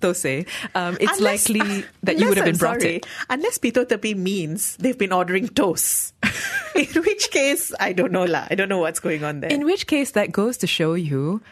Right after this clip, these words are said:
Speaker 1: how inclusive and welcoming mamaks truly are. Because they are, <laughs> right? You
Speaker 2: They
Speaker 1: can
Speaker 2: accept
Speaker 1: go
Speaker 2: any pronunciation.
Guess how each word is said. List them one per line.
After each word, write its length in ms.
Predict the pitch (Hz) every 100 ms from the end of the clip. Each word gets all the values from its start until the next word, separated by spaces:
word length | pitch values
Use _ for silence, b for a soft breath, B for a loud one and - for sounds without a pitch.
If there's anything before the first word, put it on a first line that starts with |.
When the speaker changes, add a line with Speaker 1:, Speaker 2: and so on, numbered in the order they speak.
| B
Speaker 1:
how 280 | - 233 240
inclusive 680 | 190 180 - 196 180 208 196 165
and 160 | 156
welcoming 640 | 151 147 - 160 156 156 - -
mamaks 440 | 156 151 156 -
truly 360 | - 156 143 -
are. 180 | 139 131
Because 300 | 233 359 -
they 160 | 320 -
are, 240 | 262 165
<laughs> 20 | -
right? 180 | 190 262
You 60 | 233
Speaker 2:
They 120 | 294
Speaker 1:
can 80 | 208
Speaker 2:
accept 320 | 196 226 226
Speaker 1:
go 40 | 214
Speaker 2:
any 220 | 190 208
pronunciation. 920 | - 175 170 170 170 156 - 165 156